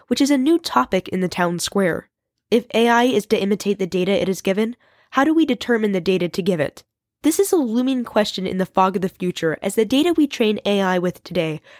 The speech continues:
creates our relationship with this unknown tech tomorrow, and in many ways, shapes the future we will soon inherit.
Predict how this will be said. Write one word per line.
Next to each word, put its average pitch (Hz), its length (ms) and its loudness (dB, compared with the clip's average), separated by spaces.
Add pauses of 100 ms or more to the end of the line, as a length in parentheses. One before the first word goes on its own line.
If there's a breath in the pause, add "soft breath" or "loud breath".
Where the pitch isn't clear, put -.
(100)
creates 285 460 0
our 240 100 2
relationship 240 680 0
with 214 200 -2
this 208 280 0
unknown 190 400 0
tech - 320 -4
tomorrow, 175 520 -2 (360 soft breath)
and 277 200 2
in 262 220 0
many 311 240 2
ways, 175 500 -2 (220 soft breath)
shapes - 400 -2
the 262 120 2
future 220 340 0
we 196 160 0
will 180 120 -4
soon 196 220 -4
inherit. 165 640 -6